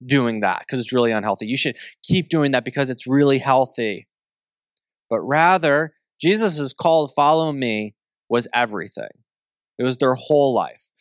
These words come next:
From their toes to their f-, heads, from the thoughts, the words,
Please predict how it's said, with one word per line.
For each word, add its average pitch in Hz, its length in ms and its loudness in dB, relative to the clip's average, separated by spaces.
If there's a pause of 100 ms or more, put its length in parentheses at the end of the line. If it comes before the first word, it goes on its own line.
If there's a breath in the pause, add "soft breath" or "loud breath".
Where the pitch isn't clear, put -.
(160)
From 117 200 -2
their 110 120 -2
toes 175 580 0
to 139 120 -6
their 110 180 -2 (160)
f-, 123 200 -6
heads, 170 500 0 (300 loud breath)
from 131 140 -4
the 113 60 -4
thoughts, 180 560 0
the 123 120 0
words, 175 640 0